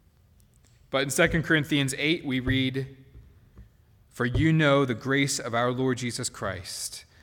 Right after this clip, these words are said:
that though he was rich, yet for your sake he became poor,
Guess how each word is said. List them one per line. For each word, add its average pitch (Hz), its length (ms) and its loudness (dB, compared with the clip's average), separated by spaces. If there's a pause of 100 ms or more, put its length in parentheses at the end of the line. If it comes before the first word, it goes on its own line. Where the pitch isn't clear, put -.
(200)
that 113 200 -2
though 147 240 4
he 156 220 -4
was 143 260 0
rich, - 640 -4 (340)
yet 123 200 -2
for 131 120 -4
your 127 300 2
sake 139 320 -2
he - 160 -12
became 120 560 -8
poor, 95 600 -10